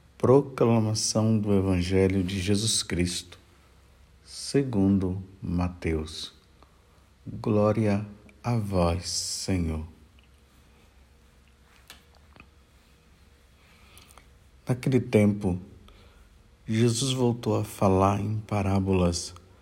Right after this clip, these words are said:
aos sumos sacerdotes e aos anciãos do povo,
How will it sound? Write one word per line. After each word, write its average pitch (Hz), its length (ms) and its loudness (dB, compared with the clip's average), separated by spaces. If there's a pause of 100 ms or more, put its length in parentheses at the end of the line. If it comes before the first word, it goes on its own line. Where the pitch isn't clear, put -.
(640)
aos 101 300 2
sumos 98 400 0
sacerdotes 92 1120 -2 (340)
e 104 160 -2
aos 107 280 0
anciãos 110 600 -2
do 110 120 -4
povo, 87 500 -4